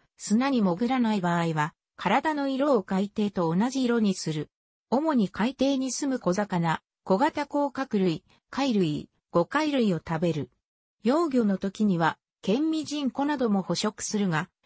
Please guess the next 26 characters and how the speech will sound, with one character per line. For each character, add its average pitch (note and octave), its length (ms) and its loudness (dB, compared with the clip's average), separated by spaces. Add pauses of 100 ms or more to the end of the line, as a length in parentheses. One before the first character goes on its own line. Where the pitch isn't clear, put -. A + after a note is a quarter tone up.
成 D4 260 -2
長 C#4+ 240 -2
す C#4 140 -4
る C4+ 100 0
に G#3+ 140 0
つ G#3 120 -8
れ G3 120 0
魚 B3+ 200 0
類 B3 180 2
を E3+ 80 0
捕 E3 140 -2
食 - 300 -6
す - 160 -4
る A3 120 0
割 F#3+ 240 0
合 G#3+ 140 2
が G3 140 0
増 F3 160 -2
え、 F3 160 -2 (200)
成 D#4 260 -2
魚 C#4+ 180 2
で G3 120 0
は E3+ 120 -2
九 C4+ 280 -2
割 F3+ 220 0
が E3 200 0